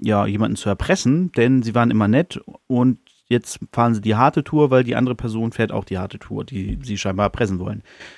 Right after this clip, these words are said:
Und dann sehen Fred und George die anderen drei und sind so, äh, und dann, <laughs> das ist eine schöne Szene, Ron und Fred fragen gleichzeitig, „Was macht ihr denn hier?“ Und dann sagen Harry und George zeitgleich, „Post verschicken.“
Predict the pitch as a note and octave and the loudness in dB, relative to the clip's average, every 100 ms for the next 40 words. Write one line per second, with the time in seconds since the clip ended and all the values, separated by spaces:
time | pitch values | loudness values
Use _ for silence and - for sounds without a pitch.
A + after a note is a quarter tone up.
0 | _ _ _ B2+ A#2 A2 A2 G#2 G2 G#2 | _ _ _ 0 2 2 2 2 2 -2
1 | G2+ G2 - G#2 G#2+ G2 G2 F#2 - - | -2 -2 0 -2 0 -2 -2 -2 -4 -6
2 | - - - G2 G2 D#3 D#3+ D3 D3+ D3 | -8 -10 -8 -4 0 2 2 4 6 6
3 | C3 A2 A2 A2+ A2 G#2+ - _ G#2 F#2+ | 6 2 -2 0 0 0 -4 _ -4 0
4 | F#2 F2+ F2+ F2+ - _ _ _ _ _ | 0 -2 -4 -6 -10 _ _ _ _ _
5 | _ _ G#2+ G2 F2+ G2+ - A#2+ F#2+ - | _ _ -2 -2 0 0 0 -2 -2 -8
6 | _ _ _ - - A#2+ - A2+ - A2 | _ _ _ -12 -6 -4 -2 -2 -2 0
7 | G#2+ G2 - - - - - A2 A#2+ B2 | 0 -2 -10 -14 -16 -16 -2 4 4 4
8 | - A#2 - A2 G#2+ G#2+ A#2 A2 A2+ F#2+ | 2 0 2 0 2 0 0 -4 -4 -4
9 | G2 - G#2+ D3+ A2+ G2+ G2 _ _ _ | -4 -4 0 2 4 2 0 _ _ _
10 | _ G#2 F#2+ F#2+ F#2+ G2+ G2 G2 G2 - | _ -6 -4 -4 -2 0 0 0 -2 -4
11 | - - G2+ - G2 - _ G#2 G2+ D#3 | -10 -4 -4 0 -2 -4 _ -6 -2 0
12 | - G#2+ A2 G2+ | 0 -2 -4 -10